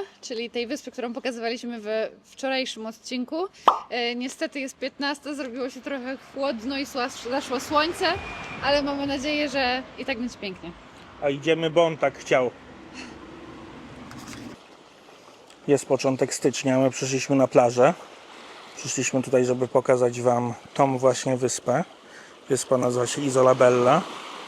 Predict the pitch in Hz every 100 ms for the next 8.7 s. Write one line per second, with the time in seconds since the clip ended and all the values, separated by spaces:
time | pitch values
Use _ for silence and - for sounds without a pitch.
0 | - - - - 165 175 123 113 135 139
1 | 117 120 139 165 - - - 127 113 147
2 | 131 117 127 143 165 170 123 120 - -
3 | - - - 131 135 131 131 123 131 -
4 | - 135 117 - - 131 123 127 123 120
5 | - 165 - 139 160 - - - - -
6 | - - - 135 131 135 135 127 127 131
7 | 123 123 - 123 - 117 - - - -
8 | 131 120 120 127 117 - -